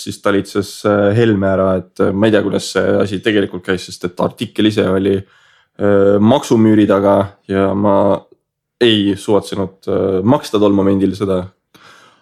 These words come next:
Aga kindlasti seal mingisugused konfliktid olid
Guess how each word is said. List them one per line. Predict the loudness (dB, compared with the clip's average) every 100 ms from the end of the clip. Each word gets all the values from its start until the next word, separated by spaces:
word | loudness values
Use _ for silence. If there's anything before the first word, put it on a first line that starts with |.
| _
Aga | 2 4 4 2 2 2 4 2
kindlasti | 2 0 0
seal | -2 0
mingisugused | -2 -4 -2
konfliktid | 0 0 -2 0
olid | 2 0 0